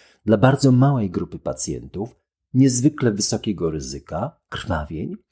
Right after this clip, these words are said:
no ale i tak zasadnicza rekomendacja idzie w tą stronę, żeby podwójną terapię przeciwpłytkową stosować przez tydzień, okres szpi-, szpitalny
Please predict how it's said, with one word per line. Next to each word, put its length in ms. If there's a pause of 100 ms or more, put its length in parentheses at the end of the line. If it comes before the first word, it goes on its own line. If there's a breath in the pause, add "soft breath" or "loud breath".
(360 soft breath)
no 80
ale 140
i 100
tak 260
zasadnicza 560
rekomendacja 680
idzie 200
w 60
tą 120
stronę, 340
żeby 200
podwójną 640
terapię 380
przeciwpłytkową 880 (160 loud breath)
stosować 640
przez 480 (240)
tydzień, 460 (680)
okres 340
szpi-, 320
szpitalny 720